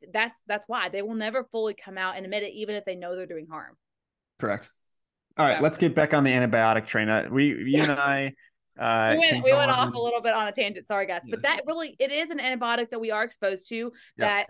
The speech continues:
Speaker 1: uh, animals are, that we eat are given antibiotics to.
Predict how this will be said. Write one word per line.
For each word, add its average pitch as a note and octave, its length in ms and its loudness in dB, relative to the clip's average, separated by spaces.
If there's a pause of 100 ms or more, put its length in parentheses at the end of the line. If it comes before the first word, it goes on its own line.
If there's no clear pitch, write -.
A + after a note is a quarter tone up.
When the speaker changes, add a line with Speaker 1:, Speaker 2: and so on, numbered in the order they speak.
Speaker 1:
uh, G3 80 -6 (120)
animals C4+ 680 -2
are, G3+ 140 -6
that G3 240 -6
we G3 80 -14
eat G#3+ 400 -14
are G#3+ 100 -4
given G#3 460 -4
antibiotics F#3+ 640 -4
to. G#3 340 -2